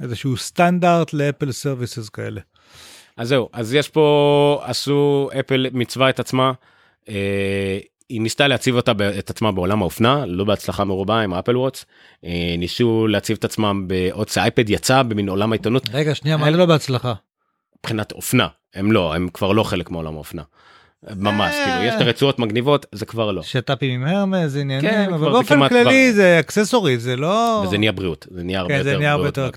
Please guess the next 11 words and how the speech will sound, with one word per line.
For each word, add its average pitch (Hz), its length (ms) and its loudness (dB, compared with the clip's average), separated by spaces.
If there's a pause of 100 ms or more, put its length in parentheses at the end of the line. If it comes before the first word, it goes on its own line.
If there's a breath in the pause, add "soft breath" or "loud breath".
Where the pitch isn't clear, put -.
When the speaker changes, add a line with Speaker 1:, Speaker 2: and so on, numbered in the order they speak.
Speaker 1:
אקטיביטי. 113 280 -8 (340 loud breath)
Speaker 2:
אמ, 104 720 2 (1500 soft breath)
אז 107 160 -2
אפל 180 220 0
הציגה 165 500 2
Speaker 1:
דרך 131 100 -2
Speaker 2:
זה 143 100 2
Speaker 1:
אגב, 226 180 2
Speaker 2:
אפל 135 80 0
Speaker 1:
ברברי 180 320 2
עזבה, 208 360 -4